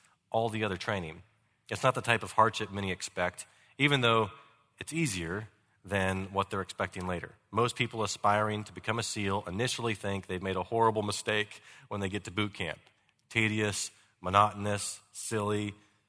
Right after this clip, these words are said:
has little to no rel-, relevance to what they joined for. The unexpectedness and inglorious nature of it are challenging for some people, especially compared to what they signed up for, what they're aspiring to.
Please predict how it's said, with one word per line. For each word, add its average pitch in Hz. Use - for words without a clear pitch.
has 101
little 113
to 107
no 110
rel-, 98
relevance 110
to -
what 101
they 95
joined 104
for. 123
The 110
unexpectedness 110
and 113
inglorious 110
nature 107
of 92
it 95
are 90
challenging 113
for 90
some 90
people, 87
especially 110
compared 95
to 92
what 90
they 90
signed 92
up 85
for, 82
what 98
they're 92
aspiring 90
to. 87